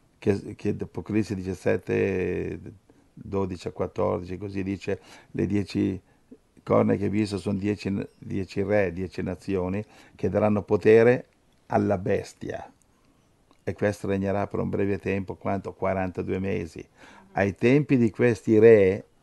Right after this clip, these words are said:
durante la tribolazione, il Dio del cielo, al tempo di questi re, il Dio del cielo farà sorgere un regno, uno, un regno,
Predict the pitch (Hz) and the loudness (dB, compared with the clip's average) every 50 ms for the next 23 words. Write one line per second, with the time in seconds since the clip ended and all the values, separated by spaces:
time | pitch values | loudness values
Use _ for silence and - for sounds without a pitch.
0 | _ _ - 92 90 92 113 131 135 120 - 127 120 113 - 110 107 104 110 113 | _ _ -8 -2 2 2 4 4 2 2 4 4 4 4 4 2 0 0 2 2
1 | 113 113 - - - 113 113 120 123 120 113 113 110 110 120 - - - - - | 2 2 0 -2 -2 0 2 2 2 2 2 0 0 -2 -4 -6 -10 -18 -20 -20
2 | - _ - - 104 101 113 120 120 113 113 110 101 - - 117 117 117 120 117 | -16 _ 0 0 2 4 4 4 4 4 4 2 2 0 0 2 4 4 6 6
3 | 110 107 107 120 131 139 - _ _ _ _ - _ - _ _ _ _ _ _ | 4 4 2 0 -4 -6 -10 _ _ _ _ -20 _ -20 _ _ _ _ _ _
4 | _ - 95 90 - 117 113 113 104 110 104 104 95 107 110 107 - - - 104 | _ -12 -10 -4 0 2 2 2 4 2 2 2 2 4 4 4 4 2 0 2
5 | 104 107 110 110 104 92 101 104 98 98 104 98 - - 104 107 110 110 110 107 | 4 4 4 4 2 0 0 -2 -2 -2 -2 -4 -4 -2 0 0 2 2 0 0
6 | - 110 104 101 90 - 123 127 127 113 107 120 117 120 120 117 113 107 117 123 | -2 -4 -4 -4 -4 -2 0 0 0 2 2 4 4 6 6 6 4 4 4 4
7 | 123 117 107 101 95 - 147 151 147 131 110 95 85 - - 151 156 151 147 156 | 4 4 2 0 0 2 4 6 6 6 4 4 2 -2 -2 -2 0 2 4 4
8 | 170 175 170 160 151 147 135 117 95 - - | 4 4 4 4 6 8 8 8 6 4 -2